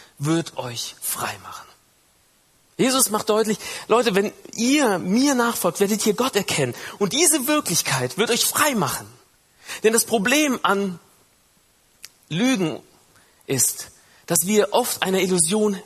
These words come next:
hinterherlaufen. Jesus sagt aber, "Wenn ihr mir nachfolgt, werdet ihr die Wirklichkeit erleben." Und die Wirklichkeit ist die Mauer, gegen die du läufst, wenn du lang genug einer Illusion hinterhergelaufen bist.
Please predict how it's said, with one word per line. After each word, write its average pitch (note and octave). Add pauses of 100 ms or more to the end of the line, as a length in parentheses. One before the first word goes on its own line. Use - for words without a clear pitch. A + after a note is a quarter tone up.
(120)
hinterherlaufen. C3+ (960)
Jesus C4
sagt E3
aber, D#3
"Wenn E3
ihr F#3+
mir D#3+
nachfolgt, E3 (260)
werdet F3
ihr F#3
die E3+
Wirklichkeit D3
erleben." B2+
Und C3+
die D3
Wirklichkeit F#3
ist -
die G#3+
Mauer, G#3
gegen E3+
die D#3
du G3
läufst, F3 (640)
wenn D3
du D3+
lang F3
genug F3
einer D3
Illusion C3+
hinterhergelaufen A2+
bist. -